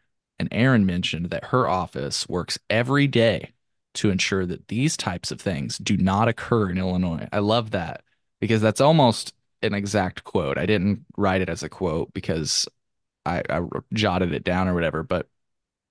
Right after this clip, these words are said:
she literally said, "Our office comes in every day to ensure that these types of things do not happen." And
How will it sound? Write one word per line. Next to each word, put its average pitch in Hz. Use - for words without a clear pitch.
she -
literally 117
said, 98
"Our 120
office 123
comes 110
in 107
every 117
day 101
to 104
ensure 95
that 90
these 104
types -
of 95
things 95
do 95
not 92
happen." 95
And 95